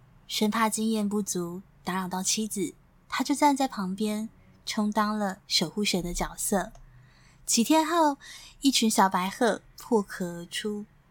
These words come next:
马莲娜终于当上妈妈，阿克升级为父亲，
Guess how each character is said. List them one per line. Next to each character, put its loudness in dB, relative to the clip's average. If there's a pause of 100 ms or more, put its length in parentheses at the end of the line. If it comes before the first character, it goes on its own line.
(200)
马 -2
莲 0
娜 -2 (140)
终 0
于 2
当 0
上 0
妈 0
妈， -2 (500)
阿 -4
克 -4
升 -2
级 -2
为 -10
父 -4
亲， -2